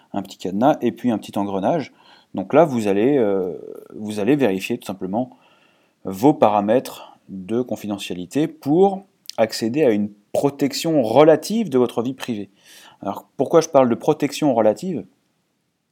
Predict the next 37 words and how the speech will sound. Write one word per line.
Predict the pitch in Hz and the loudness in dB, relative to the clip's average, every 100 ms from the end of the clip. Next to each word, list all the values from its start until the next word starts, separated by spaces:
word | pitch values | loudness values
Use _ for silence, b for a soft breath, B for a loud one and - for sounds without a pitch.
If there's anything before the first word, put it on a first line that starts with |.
| _ _ _ 98 | _ _ _ -10
Bah | 101 104 | 0 0
parce | 113 - | 0 -4
que, | - 147 135 117 104 92 76 65 | 2 4 6 4 2 0 -6 -14
enfin, | - 98 | -6 -2
on | |
le | 98 | -2
verra | 104 101 | 0 -2
surtout | - - - | -4 -10 -6
dans | 113 | -4
le, | 98 - b b b | -4 -8 b b b
dans | 101 | -6
le | 95 | -4
deuxième | 104 113 110 104 | -2 -2 -2 -4
point | 120 | -4
qu'on | 101 | -4
va | 85 | -4
aborder | 87 90 92 | -4 -4 -6
aujourd'hui, | 95 131 165 b b b b | -6 -6 -8 b b b b
mais | - | -20
surtout | - - 139 | -16 -10 -10
que | - | -8
par, | - 95 | -10 -10
il | 85 85 - | -12 -14 -20
faut, | - - 69 | -20 -20 -20
il | - | -20
faut | - _ - | -20 _ -10
partir | 90 113 | -6 -4
du | 95 | -6
principe | 90 90 - 151 | -8 -12 -10 -10
que | - | -12
si | - 139 | -8 -4
vous | 123 | -4
publiez | 104 98 101 | -4 -6 -4
du | 104 | -6
contenu | 95 110 120 | -6 -6 -6
sur | 110 87 | -8 -10
Internet, | 82 80 92 147 - | -12 -10 -6 -6 -6